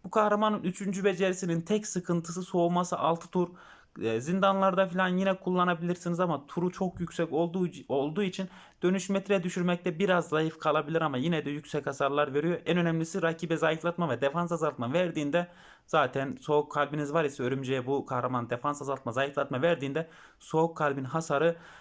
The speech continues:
bayağı artıyor arkadaşlar, vuracağı hasar. O yüzden üçüncü olarak da Ryzen kesinlikle kasılmaya değer bir kahraman. Evet, dördüncü olarak kasılmaya değer bir kahraman bu kahraman arkadaşlar. Yani bu kahraman da orta kullanışlı,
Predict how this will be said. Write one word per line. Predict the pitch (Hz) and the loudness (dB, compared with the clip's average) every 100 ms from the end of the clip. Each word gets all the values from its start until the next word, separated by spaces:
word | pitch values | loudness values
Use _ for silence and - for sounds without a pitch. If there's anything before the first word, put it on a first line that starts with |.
| - 165 | -4 0
bayağı | 180 156 151 | 2 4 4
artıyor | 120 120 - 110 | 2 2 0 0
arkadaşlar, | 107 117 107 104 98 | 2 0 0 0 -2
vuracağı | 101 113 104 101 | 0 -2 0 -2
hasar. | 95 95 87 - _ - - - | -4 -6 -6 -8 _ -20 -20 -4
O | 175 | 0
yüzden | 156 156 175 | 2 4 2
üçüncü | 170 - 156 | 0 -6 0
olarak | 147 139 131 123 | 4 2 0 0
da | 123 139 | 2 0
Ryzen | 131 139 | -2 -6
kesinlikle | 131 131 131 117 110 | -6 -4 -4 -4 -4
kasılmaya | 117 117 113 107 | -6 -4 -4 -4
değer | 113 117 110 | 0 0 -2
bir | 104 | -6
kahraman. | - 104 101 147 160 - - - | -6 -4 -2 -4 -6 -16 -20 -4
Evet, | 202 196 - | 0 0 2
dördüncü | 196 202 202 202 | 2 2 0 2
olarak | 208 202 202 202 - _ _ _ - | 6 6 6 2 -10 _ _ _ -4
kasılmaya | 160 180 185 190 190 185 | -4 0 0 2 2 4
değer | 190 196 180 | 6 6 4
bir | 180 | 0
kahraman | 185 170 185 185 175 185 | 2 2 2 0 0 -2
bu | |
kahraman | 180 175 160 160 | 2 4 4 4
arkadaşlar. | 165 175 190 185 143 | 2 4 2 2 2
Yani | 160 147 | 2 0
bu | 185 | 0
kahraman | 214 196 196 214 214 196 | 4 6 6 4 2 2
da | 185 - - | 0 -6 -12
orta | - 170 175 202 | 0 0 2 -2
kullanışlı, | 202 175 170 170 165 170 180 | 0 2 4 4 0 -2 -2